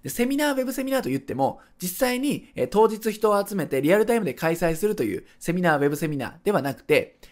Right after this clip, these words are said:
あくまでも事前に自分で動画を撮影して、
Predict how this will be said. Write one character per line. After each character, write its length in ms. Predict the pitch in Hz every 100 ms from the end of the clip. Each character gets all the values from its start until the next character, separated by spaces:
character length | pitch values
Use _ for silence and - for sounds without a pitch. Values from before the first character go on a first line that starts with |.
| -
あ 100 | 247
く 120 | 339
ま 100 | 220
で 120 | 127
も 340 | - 151 104 - _ _
事 140 | - 190
前 180 | 277 294
に 380 | 254 254 - _
自 140 | 165 202
分 260 | 233 226
で 300 | 233 208 - _ _ -
動 180 | 190 220
画 120 | 220
を 60 |
撮 360 | - 185 180 -
影 220 | 247 247
し 100 | 240
て、 300 | 208 - -